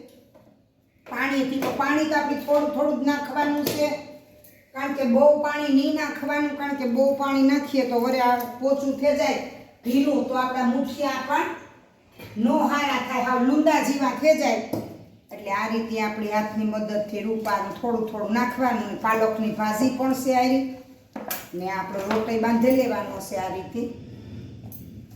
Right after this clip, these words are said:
સાદા અને સિમ્પલ, આ કંઈ બીજું નાખ્યું નથી. નકર આમાં તો દૂધી ન ખાય, ભાત ન ખાય, ડુંગળી ન ખાય, બધું ન ખાય. આપણે આ સ્પેશિયલ પાલકના બનાવ્યા.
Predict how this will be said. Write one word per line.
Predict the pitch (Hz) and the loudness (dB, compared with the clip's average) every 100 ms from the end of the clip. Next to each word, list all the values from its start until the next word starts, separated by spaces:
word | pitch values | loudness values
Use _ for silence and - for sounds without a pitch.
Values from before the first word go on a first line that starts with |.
| - - - - - - - - - - - - | -16 -16 -16 -18 -20 -20 -20 -20 -20 -18 -14 2
સાદા | 285 294 349 339 | 4 4 2 2
અને | 311 285 | 4 4
સિમ્પલ, | - 311 302 - | 2 4 4 4
આ | 226 208 - - | 0 0 -4 0
કંઈ | 311 320 | 2 4
બીજું | 277 302 294 | 6 6 6
નાખ્યું | 285 277 - 277 | 6 4 0 2
નથી. | 269 262 | 2 0
નકર | 254 269 | 0 2
આમાં | 269 262 | 2 2
તો | 254 233 - | 2 2 4
દૂધી | 285 285 269 | 6 6 4
ન | 269 262 | 4 4
ખાય, | 247 247 247 247 240 233 - - - - - - - - - - - - - - - - - - | 2 2 2 4 2 0 -8 -12 -14 -14 -14 -14 -12 -10 -8 -8 -8 -6 -6 -6 -4 -4 -4 -2
ભાત | 226 247 285 - | 4 4 4 2
ન | 277 | 4
ખાય, | 277 277 254 254 247 240 240 - - - - - - - | 4 2 4 4 4 0 -2 -8 -10 -12 -12 -12 -12 -6
ડુંગળી | 220 294 302 320 311 | 6 8 8 8 6
ન | 294 - | 6 4
ખાય, | 269 | 0
બધું | 262 294 330 | 2 4 4
ન | 339 330 | 4 4
ખાય. | 285 277 | 2 0
આપણે | 277 311 330 | -2 0 2
આ | 330 | 2
સ્પેશિયલ | 330 320 320 320 359 339 - | 0 2 4 4 4 4 2
પાલકના | 285 277 311 302 - 226 214 | 0 2 2 2 0 -2 -2
બનાવ્યા. | 220 214 208 226 | -4 -4 -4 -4